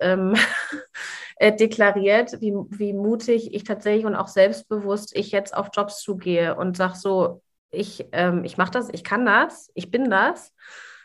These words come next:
Ähm, das hätte ich, glaub ich, vor Corona so mit den Möglichkeiten nicht gemacht. Und das ist durch Corona entstanden, weil natürlich ja auch,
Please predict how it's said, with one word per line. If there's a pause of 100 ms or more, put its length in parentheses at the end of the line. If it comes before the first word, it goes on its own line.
(140)
Ähm,
das
hätte
ich,
glaub
ich,
vor
Corona
so
mit
den
Möglichkeiten
nicht
gemacht.
Und
das
ist
durch
Corona
entstanden,
weil
natürlich
ja
auch,